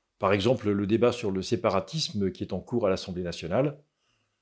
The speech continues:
Je préfère vous en parler la semaine prochaine, une fois que le texte aura été adopté.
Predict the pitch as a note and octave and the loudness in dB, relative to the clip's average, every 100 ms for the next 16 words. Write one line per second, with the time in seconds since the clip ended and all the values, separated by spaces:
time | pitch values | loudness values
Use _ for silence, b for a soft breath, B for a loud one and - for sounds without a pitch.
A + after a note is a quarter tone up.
0 | _ - F#2+ A2 G#2+ B2+ G2+ G#2+ F#2+ G2 | _ -4 -4 0 4 4 4 -2 0 0
1 | G#2+ F2+ - A#2+ G2+ - - A2 B2 B2+ | 2 0 2 0 0 -6 -2 0 0 -6
2 | _ _ _ _ _ - G#2+ G2 A#2+ A2+ | _ _ _ _ _ -4 -4 2 2 2
3 | F2+ F2+ A2 - F#2+ E2 E2+ - F2 E2 | -2 0 -2 -2 -4 -4 -4 -8 -4 -4
4 | D#2+ F#2 E2 - - | -2 -4 -4 -10 -20